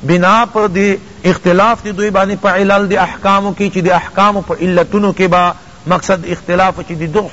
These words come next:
حکم آیا علت فلانای شی ده که فلانای شی ده که کوم ده، رک-، لکه ربا ده، نو دی په علت کې با مقصد اختلاف و چې دی، دی علت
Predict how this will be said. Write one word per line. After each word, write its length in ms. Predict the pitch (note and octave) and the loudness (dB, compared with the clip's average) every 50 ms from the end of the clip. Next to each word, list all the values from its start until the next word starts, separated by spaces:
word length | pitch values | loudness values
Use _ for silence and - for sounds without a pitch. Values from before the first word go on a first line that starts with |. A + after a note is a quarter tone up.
| - | -4
حکم 220 | G3+ G3 F#3+ G3+ G3+ G3+ | -4 -2 0 -2 0 0
آیا 200 | D#3+ F3+ F3+ E3 - | 0 2 2 0 0
علت 420 | E3 F3 E3+ E3 F#3 G#3 - - - | 0 0 2 2 2 2 0 -2 -2
فلانای 440 | F3+ E3+ E3 E3 E3+ F#3 G3+ G#3 F#3 | -2 0 0 0 0 0 0 0 0
شی 240 | - G3+ G3+ G3+ | 0 0 0 0
ده 220 | G3 G3+ G#3 G#3 G3 - | 2 2 2 2 0 -2
که 80 | F#3 F3 - | -4 -4 -2
فلانای 400 | F3+ F3 E3 E3+ F3 F#3+ G3 F#3+ | 0 0 0 0 0 0 0 0
شی 140 | - G3+ F#3+ | -2 -2 -2
ده 140 | F#3 F#3 | -2 -2
که 120 | - F3 D#3+ | 0 -2 -2
کوم 260 | A#2+ F3 F3+ E3+ D#3+ | 0 -2 -2 0 0
ده، 140 | C#3+ C3 - - - - - - - | 0 0 0 -2 -8 -20 -12 -4 0
رک-، 380 | - F#3 F3+ - F#3+ - - - | 0 0 2 0 -2 -6 -4 -2
لکه 320 | F#3 F#3 F#3+ E3+ - F#3 | 0 0 0 2 2 0
ربا 380 | F3+ F3+ F3+ E3 G3+ G#3 G#3+ G#3 | 0 0 0 2 2 2 2 2
ده، 220 | F#3+ G3+ G3+ F3+ - - - - D3+ | 0 0 0 -2 -4 -10 -14 -8 -4
نو 80 | F3 | -2
دی 180 | E3+ F3 G3+ G3 | 0 0 0 0
په 140 | - F#3+ G3+ | 0 -2 -2
علت 320 | E3+ F#3 F3+ F3 F#3 F#3+ - - | -2 0 2 2 2 0 -2 -4
کې 40 | F#3+ | -4
با 100 | E3+ F3+ | -2 -2
مقصد 300 | F3 E3+ E3 - G3 F#3+ F3 - F3 | 0 -2 -2 -2 -2 -2 -2 -4 -6
اختلاف 640 | E3+ - - - E3+ E3+ F3 F3+ F#3 F3+ - - | -8 -6 -4 -2 0 2 4 4 2 0 -2 -4
و 100 | F3 F3 | -6 -6
چې 100 | E3+ - | -4 -6
دی، 160 | E3+ D#3 D#3 D#3 | -6 -6 -6 -4
دی 220 | D3+ F#3+ G3+ G3 - | -2 -2 -2 -2 0
علت 300 | E3 F3 E3 F3+ F#3+ | 0 2 2 2 2